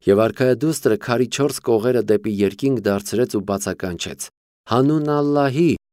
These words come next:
թող այստեղ ծառեր կանաչեն ու դրանց կողքին ծով ծավալվի»։ Եվ ծառերն իսկույն կանաչեցին ու դրանց կողքին ծփաց աղմկոտ ծովը՝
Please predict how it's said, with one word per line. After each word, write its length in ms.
թող 180
այստեղ 380
ծառեր 400
կանաչեն 560
ու 80
դրանց 300
կողքին 520
ծով 300
ծավալվի»։ 600
Եվ 160
ծառերն 480
իսկույն 380
կանաչեցին 720
ու 160
դրանց 300
կողքին 480
ծփաց 500
աղմկոտ 520
ծովը՝ 360